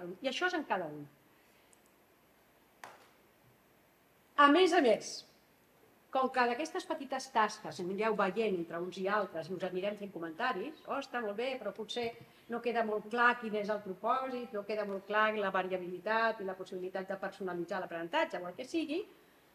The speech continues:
al febrer ens reunirem per posar en comú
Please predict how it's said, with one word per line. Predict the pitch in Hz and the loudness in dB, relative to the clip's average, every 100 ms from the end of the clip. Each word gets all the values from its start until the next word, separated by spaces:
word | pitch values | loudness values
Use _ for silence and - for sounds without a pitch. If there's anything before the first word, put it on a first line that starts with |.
| _ _ _ _ 247 | _ _ _ _ 6
al | 240 226 | 6 6
febrer | 226 247 320 - - - _ - | 0 2 0 -2 -8 -20 _ -8
ens | 214 190 | -6 -2
reunirem | 190 190 185 269 311 427 - - _ _ _ | 0 0 0 0 -2 -4 -8 -20 _ _ _
per | 208 220 | -4 -2
posar | 214 233 294 | -2 0 0
en | |
comú | 285 269 294 | 0 2 4